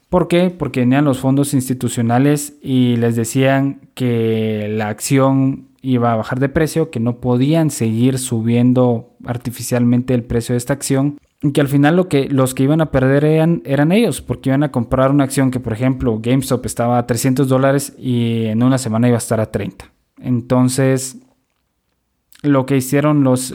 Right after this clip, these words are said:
los inversionistas pequeños fue demostrarles que no. Y al final, pues eso era. Eran necios y querían demostrar que tenían poder. Ahora bien, la pregunta del millón, creo yo, es ¿qué va a pasar ahora?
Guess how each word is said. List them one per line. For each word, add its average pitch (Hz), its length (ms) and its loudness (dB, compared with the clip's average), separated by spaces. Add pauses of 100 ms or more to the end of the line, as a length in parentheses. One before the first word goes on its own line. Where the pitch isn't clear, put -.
los 123 240 -4
inversionistas 131 520 0
pequeños 139 460 0
fue 123 160 -2
demostrarles 120 760 -2
que 156 100 -4
no. 202 240 0 (560)
Y 185 460 2
al 143 160 0
final, 143 580 0
pues 120 160 -4
eso 123 220 -2
era. 110 340 -4
Eran 123 320 0
necios 160 400 0
y 120 40 -6
querían 120 280 0
demostrar 127 540 0
que - 100 -8
tenían 113 320 0
poder. 110 400 -6 (1300)
Ahora 160 280 4
bien, 180 260 2 (160)
la 147 320 -2
pregunta 190 520 2
del 202 180 0
millón, 139 440 0
creo 147 320 0
yo, 135 340 0
es 139 360 -4
¿qué 143 340 -2
va 135 240 0
a 135 280 -6
pasar 123 480 -2
ahora? 127 480 0